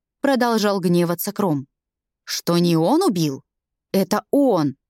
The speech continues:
слышишь, убил! Так ведь?» А вот это уже требовал подтвердить Сэма,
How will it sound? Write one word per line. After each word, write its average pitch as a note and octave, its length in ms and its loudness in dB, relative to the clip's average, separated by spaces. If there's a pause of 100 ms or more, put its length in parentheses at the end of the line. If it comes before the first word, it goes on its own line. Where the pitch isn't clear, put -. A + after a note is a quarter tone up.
(180)
слышишь, - 760 -4 (140)
убил! F3+ 520 0 (600)
Так C#4 260 -2
ведь?» D3 400 -4 (800)
А G3+ 100 -4
вот G3 180 -2
это C#4 180 0
уже D4+ 200 2
требовал B3 540 0
подтвердить C#4 680 -4
Сэма, F3 460 0